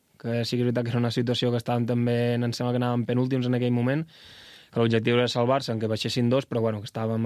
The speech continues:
amb, si em sembla que érem onze punts, i, bueno, la veritat que va anar, va anar tot bé, no? Perquè al final vam, vam estar... Jo em sembla que vaig arribar, va ser la, l'última jornada de la, de la primera volta,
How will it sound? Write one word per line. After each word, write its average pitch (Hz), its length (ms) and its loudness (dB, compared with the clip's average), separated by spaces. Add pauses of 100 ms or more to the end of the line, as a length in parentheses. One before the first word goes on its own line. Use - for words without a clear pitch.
amb, 113 320 -2
si 117 160 -2
em - 0 -
sembla 120 240 -2
que 117 80 -2
érem 120 160 2
onze 120 180 2
punts, 147 360 0 (720)
i, 123 100 2
bueno, 139 160 4
la 131 80 2
veritat 120 300 -2
que 143 80 0
va 143 80 4
anar, 127 340 2
va 123 60 2
anar 123 160 0
tot 123 100 0
bé, 131 160 4
no? 139 140 2
Perquè 120 240 2
al 113 100 0
final 117 320 0
vam, 127 140 0 (560)
vam 123 160 0
estar... 123 640 2 (160)
Jo - 80 -6
em 120 80 -2
sembla 127 160 0
que 127 80 4
vaig 123 80 0
arribar, 127 260 2
va 123 80 0
ser 127 140 -2
la, 123 80 2 (160)
l'última 123 400 2
jornada 123 400 0
de 123 100 0
la, 123 140 0
de 120 320 -4
la 117 120 0 (340)
primera 120 260 0
volta, 156 300 0